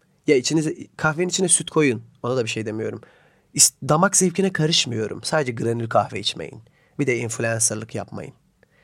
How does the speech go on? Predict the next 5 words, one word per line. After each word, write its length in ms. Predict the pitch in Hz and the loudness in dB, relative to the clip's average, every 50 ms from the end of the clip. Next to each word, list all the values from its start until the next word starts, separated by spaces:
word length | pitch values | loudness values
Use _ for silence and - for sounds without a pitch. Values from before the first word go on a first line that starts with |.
| _ _ _ _ _ _ | _ _ _ _ _ _
Ya 80 | - 117 | -8 -6
influencerlık 520 | 104 120 113 - 143 147 - 175 170 160 | -6 -6 -4 -2 2 2 2 2 2 2
yapın. 320 | 156 160 151 - 131 120 117 - - - - - - - - - - - _ _ | 2 2 2 0 -6 -10 -10 -16 -20 -20 -20 -20 -18 -18 -20 -20 -20 -20 _ _
<clears throat> 500 | - - 285 220 180 151 120 - - - | 8 10 10 10 10 8 2 -2 -4 -2
Ama 360 | - 135 175 175 123 104 107 | 0 2 4 4 4 2 0